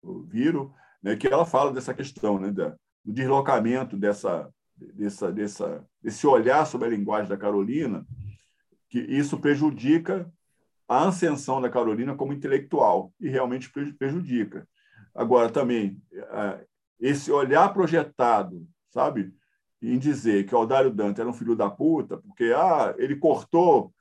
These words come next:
trecho do diário, ele podia ter publicado na íntegra, podia ter publicado na ín-, íntegra no ano sessenta?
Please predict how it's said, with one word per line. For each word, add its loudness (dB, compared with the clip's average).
trecho 4
do -6
diário, 2
ele -6
podia -6
ter -6
publicado 0
na 2
íntegra, -8
podia 2
ter -2
publicado 2
na 2
ín-, -4
íntegra -2
no 0
ano -4
sessenta? -6